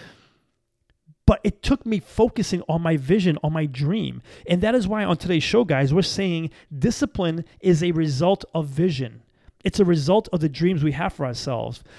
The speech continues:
So if we're looking to be disciplined, to eat right, to lose the weight, to have the body we want, to do the things we must do to create that business we dream of having,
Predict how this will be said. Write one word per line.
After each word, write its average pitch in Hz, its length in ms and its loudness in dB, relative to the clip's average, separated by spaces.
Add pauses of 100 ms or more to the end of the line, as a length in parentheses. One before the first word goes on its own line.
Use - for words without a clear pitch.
(100)
So 202 180 2
if - 160 0
we're 208 80 4
looking 240 360 0
to - 120 -2
be 190 80 -2
disciplined, 202 840 -4
to 180 80 -6 (120)
eat 202 220 -2
right, 151 220 0
to 151 100 -2
lose 156 260 2
the 151 80 2
weight, 151 220 2
to 143 60 -6
have 143 180 -6
the 147 60 -2
body 151 300 2
we 139 80 2
want, 135 340 0 (420)
to 175 40 -2
do 196 140 4
the 180 80 4
things 185 240 -4
we 160 80 -2
must 165 320 -2
do 160 80 4
to 139 60 2
create 170 260 0
that 135 220 -2
business 156 280 0
we 151 80 0
dream 143 200 -2
of 117 80 -8
having, 127 420 -4